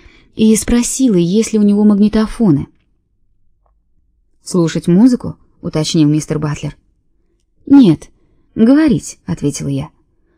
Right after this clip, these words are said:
«Записывать речь». Он заколебался,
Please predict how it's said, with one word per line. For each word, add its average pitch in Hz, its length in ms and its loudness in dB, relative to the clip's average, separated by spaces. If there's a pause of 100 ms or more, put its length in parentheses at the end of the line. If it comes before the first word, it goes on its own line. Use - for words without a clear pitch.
(120)
«Записывать 269 640 0
речь». 156 340 -6 (1600)
Он 175 180 2
заколебался, 170 760 -2